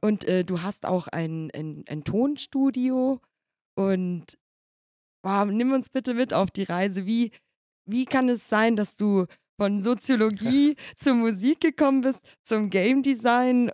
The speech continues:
Speaker 1: und ja, ist auf jeden Fall eine mega bunte Agenda, die du da hast.
Speaker 2: Okay,
Speaker 1: Nimm uns
Speaker 2: ja.
Speaker 1: gerne mit.
Speaker 2: Ich,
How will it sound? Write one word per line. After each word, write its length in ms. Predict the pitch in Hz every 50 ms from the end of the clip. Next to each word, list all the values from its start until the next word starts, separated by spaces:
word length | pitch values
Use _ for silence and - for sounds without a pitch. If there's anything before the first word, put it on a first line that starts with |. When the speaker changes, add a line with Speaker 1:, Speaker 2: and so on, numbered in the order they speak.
| -
Speaker 1:
und 480 | - 214 214 208 202 196 196 190 175 - - _
ja, 200 | - 196 220 220 185 196
ist 180 | - 180 -
auf 160 | - 202 190 -
jeden 200 | 214 220 208 196
Fall 140 | 190 208
eine 100 | 202 202
mega 400 | 196 202 202 208 240 262 247 247
bunte 400 | 226 - 233 240 247 233 - 214
Agenda, 420 | 196 196 185 196 202 220 214 196 180
die 140 | 165 180 160
du 80 | 156
da 220 | - 165 165 170 165
hast. 460 | 170 165 185 196 - - - - _ _
Speaker 2:
Okay, 220 | - - - 160 - -
Speaker 1:
Nimm 160 | - 214 220 220
uns 140 | 220 208 -
Speaker 2:
ja. 40 | -
Speaker 1:
gerne 280 | 220 220 214 214 214 196
mit. 420 | 190 185 175 165 - - - - _ _ _ _ -
Speaker 2:
Ich, 140 | 156 139